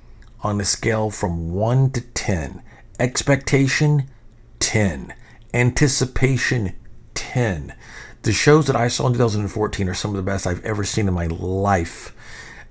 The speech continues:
and her reputation, uh, deserves, uh, that. And so expectation, once again,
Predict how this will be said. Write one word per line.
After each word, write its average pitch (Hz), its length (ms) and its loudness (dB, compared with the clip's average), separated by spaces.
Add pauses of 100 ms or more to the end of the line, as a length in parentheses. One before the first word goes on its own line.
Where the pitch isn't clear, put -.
and 107 360 2
her 117 100 2
reputation, 107 960 0 (100)
uh, - 380 -6 (460)
deserves, 98 840 2 (580)
uh, 85 320 -2
that. 82 500 -4 (160)
And 95 340 0
so 98 600 0 (320)
expectation, 117 960 0
once 104 180 0
again, 110 560 4